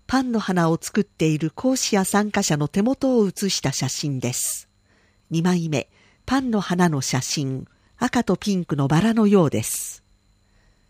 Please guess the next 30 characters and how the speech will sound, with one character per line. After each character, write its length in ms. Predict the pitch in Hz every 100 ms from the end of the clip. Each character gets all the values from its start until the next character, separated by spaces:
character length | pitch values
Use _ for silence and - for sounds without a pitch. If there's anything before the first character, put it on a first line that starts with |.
| _ _ _ _ _ -
体 420 | 190 247 269 247
を 100 | 233
使 280 | - 214 214
う 100 | 214
ゲ 240 | 240 262
ー 20 |
ム 100 | 208
の 120 | 160 143
体 260 | 180 220
験 320 | - 214 151
会。 480 | - 127 120 90 - _ _ _ _ _ _
株 240 | - 190 262
式 260 | - 254
会 200 | 233 226
社 200 | 190 147 -
ク 220 | - 233
オ 60 |
ン 100 | 269
タ 160 | - 233
ム 140 | 226
ジ 100 | 196
ャ 80 | 185
ン 100 | 160
プ。 280 | - 104 - _ _ _ _ _ _ _ _ -
任 200 | 220 254
天 300 | - 220 208
堂 220 | 196 190
ス 180 | -
イ 40 |
ッ 80 | 262